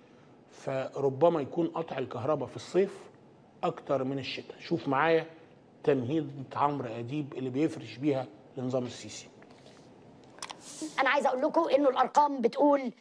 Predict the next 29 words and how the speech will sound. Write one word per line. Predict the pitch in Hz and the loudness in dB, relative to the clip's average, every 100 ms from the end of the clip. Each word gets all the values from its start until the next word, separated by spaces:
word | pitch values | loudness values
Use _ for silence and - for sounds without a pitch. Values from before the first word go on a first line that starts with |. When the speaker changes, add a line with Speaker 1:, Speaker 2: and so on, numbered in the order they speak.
| _ _ - | _ _ 4
Speaker 2:
انه، | 294 285 269 262 240 - _ | 4 4 2 4 4 2 _
آه، | 226 220 | 4 4
في | - 294 | 4 4
ضغط | 294 294 226 - | 6 4 2 -6
على | - 214 277 247 | -2 2 4 2
محطات | 202 - 254 262 262 - | 0 -2 2 4 2 -2
الكهرباء، | 196 214 185 254 320 - _ _ _ | -2 0 2 2 0 -4 _ _ _
في | 285 | 0
استهلاك | - 226 285 - - _ _ | 4 4 4 0 -12 _ _
اعلى | 262 277 269 254 247 | -2 0 2 2 2
للغاز، | 208 285 294 208 - _ _ | 2 2 2 -2 -16 _ _
فبال-، | 294 311 294 - 233 330 320 320 320 311 311 339 | 4 4 2 -8 0 2 4 4 2 2 2 2
يعني | 302 330 | 4 4
بالهدوء | 339 330 302 349 370 - | 4 4 2 2 2 2
كده، | 330 302 | 0 0
من | 285 | 2
غير | 254 330 277 - - | 2 2 0 -8 -2
ما، | 269 294 269 | 0 2 0
ما | 277 | 0
أكون | 330 330 | 2 2
خبير | 302 277 320 349 311 254 - _ | 2 2 4 2 0 -4 -10 _
في | 285 | 0
الغاز | 254 320 262 | 2 2 2
وإلى | 311 311 302 | 2 2 0
آخره، | 330 349 359 - _ _ | 0 0 0 -4 _ _
طبعًا | 320 285 311 311 285 _ | 0 2 -2 -2 -6 _
المسألة | 262 269 - 294 262 | -4 -2 -2 -2 0
ديت | 302 311 - _ _ 277 | 0 0 -4 _ _ -2
إنه | 302 277 | 0 -2